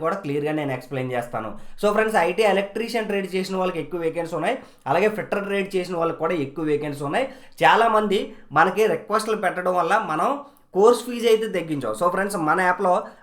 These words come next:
ఐటీఐ ఎలక్ట్రీషియన్ కోర్స్ కానివ్వండి, అలాగే ఫిట్టర్ కోర్స్ కానివ్వండి, రెండు సంవత్సరాల కోర్సు కూడా మన యాప్లో అందుబాటులో ఉంది. అంటే ఏ విధంగా కోర్స్ ఉంటుందంటే, so ఫ్రెండ్స్, మనకి ఐటీఐలో ఏ విధంగా అయితే బోర్డు మీద ఇంగ్లీష్లో రాసి డయాగ్రామ్స్తో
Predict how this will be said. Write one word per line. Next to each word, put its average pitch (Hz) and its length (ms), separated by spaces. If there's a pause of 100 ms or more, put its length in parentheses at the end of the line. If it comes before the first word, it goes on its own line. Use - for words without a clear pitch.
(140)
ఐటీఐ 190 280 (440)
ఎలక్ట్రీషియన్ 214 540 (100)
కోర్స్ 196 260
కానివ్వండి, 180 400 (120)
అలాగే 175 260 (320)
ఫిట్టర్ 190 340
కోర్స్ 208 260
కానివ్వండి, 180 460
రెండు 165 240
సంవత్సరాల 180 400
కోర్సు 170 300
కూడా 156 200
మన 143 200
యాప్లో 135 260
అందుబాటులో 147 480
ఉంది. 180 160 (380)
అంటే 196 140 (140)
ఏ 185 40 (100)
విధంగా 226 280 (120)
కోర్స్ 202 260
ఉంటుందంటే, 175 440 (400)
so 208 140
ఫ్రెండ్స్, 220 240 (160)
మనకి 190 240 (140)
ఐటీఐలో 220 420 (440)
ఏ 190 120
విధంగా 240 320
అయితే 233 240
బోర్డు 208 300
మీద 220 180
ఇంగ్లీష్లో 220 460
రాసి 208 320
డయాగ్రామ్స్తో 214 580